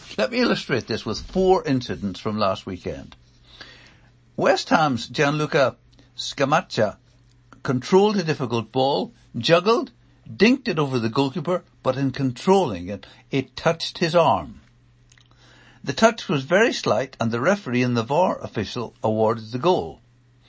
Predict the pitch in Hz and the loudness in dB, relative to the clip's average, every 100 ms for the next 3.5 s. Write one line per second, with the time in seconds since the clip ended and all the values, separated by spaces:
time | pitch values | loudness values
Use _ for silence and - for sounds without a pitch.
0 | - 165 160 156 254 302 196 92 - - | -12 -4 -2 2 4 4 0 -4 -12 -18
1 | _ _ _ - 131 156 151 127 160 208 | _ _ _ -6 0 4 4 2 4 4
2 | 269 - - 139 143 127 131 135 123 113 | 4 -4 -4 -4 -6 2 4 4 0 -2
3 | 131 120 113 98 | -2 0 0 -2